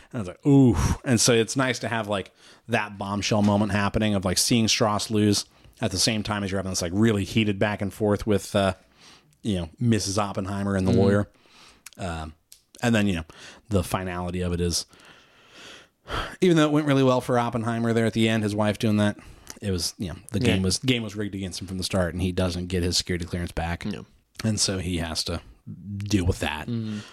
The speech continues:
Speaker 1: And then Strauss is waiting on, you know, he's like, you know,
Speaker 2: Waiting
Speaker 1: "What
Speaker 2: on
Speaker 1: the"
Speaker 2: that approval.
Speaker 1: Waiting on that approval. And, um, I can't think of the character's name. I don't know if we ever hear his name.
Speaker 2: No,
Speaker 1: but
Speaker 2: but it's, like, his lawyer.
Speaker 1: Yeah, Alden Ehrenreich, who actually played, um, Solo in the
Speaker 2: Mm-hmm.
Speaker 1: Solo movie.
Speaker 2: Oh, yeah.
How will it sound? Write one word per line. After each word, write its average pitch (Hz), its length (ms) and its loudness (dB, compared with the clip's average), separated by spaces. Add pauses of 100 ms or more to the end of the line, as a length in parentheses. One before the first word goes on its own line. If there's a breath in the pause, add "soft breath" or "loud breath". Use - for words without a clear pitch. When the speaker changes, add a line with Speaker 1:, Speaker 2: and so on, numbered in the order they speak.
(200 loud breath)
Speaker 1:
And 92 180 -4
then 87 260 -4 (240 soft breath)
Strauss 101 460 -2
is 101 100 0
waiting 101 340 2
on, 98 220 -2
you 104 100 -2
know, 90 80 -2
he's 95 180 -2
like, 90 180 -6
you 95 80 -2
know, 82 100 -6 (140)
Speaker 2:
Waiting 120 160 -2
Speaker 1:
"What 165 100 4
Speaker 2:
on 120 60 2
Speaker 1:
the" 131 60 6
Speaker 2:
that 117 80 4
approval. 143 400 4
Speaker 1:
Waiting 120 160 4
on 120 60 0
that 120 100 2
approval. 143 420 2
And, 110 240 0
um, 98 420 2 (280)
I - 40 -12
can't 123 200 0
think 113 120 2
of 101 60 -4
the 95 80 -10
character's 113 440 -6
name. 104 100 -2
I 113 40 4
don't 117 120 2
know 110 60 2
if 98 80 -2
we 107 80 4
ever 95 120 -2
hear 110 220 2
his 98 100 0
name. 90 220 -2 (120)
Speaker 2:
No, 113 280 4
Speaker 1:
but - 60 6
Speaker 2:
but - 60 6
it's, 113 120 4
like, 117 140 2
his 123 220 0
lawyer. 110 400 0
Speaker 1:
Yeah, 117 320 4
Alden 110 340 0
Ehrenreich, 98 580 -2 (240 soft breath)
who 101 240 4
actually 101 240 0
played, 92 360 0
um, 85 260 -6 (480)
Solo 95 460 0 (280)
in 92 160 -4
the 87 160 -4
Speaker 2:
Mm-hmm. 139 220 -4 (100)
Speaker 1:
Solo 101 260 0
movie. 92 200 -6 (220)
Speaker 2:
Oh, 220 240 4
yeah. 233 280 6